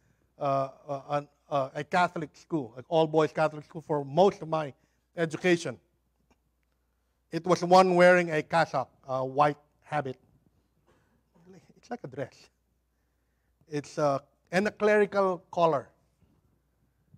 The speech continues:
One that I will never wear, but I, you know, I can,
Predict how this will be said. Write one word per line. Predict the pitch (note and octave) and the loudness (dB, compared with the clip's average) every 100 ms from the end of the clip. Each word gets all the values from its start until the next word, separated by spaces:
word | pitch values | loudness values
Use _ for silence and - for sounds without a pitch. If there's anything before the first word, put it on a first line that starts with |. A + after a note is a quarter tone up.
| _ _ | _ _
One | D#3 F3 | -6 -4
that | F3 | -4
I | E3+ D#3+ | -6 -6
will | E3 D#3 | -6 -6
never | E3 G#3 E3+ E3 | -6 -6 -4 -4
wear, | D3+ D3+ | -2 -2
but | C#3+ D3+ | -4 -6
I, | F#3 G3+ | -8 -8
you | G3+ | -10
know, | F#3+ | -8
I | G3+ A3+ | -8 -8
can, | - A#3 | -12 -20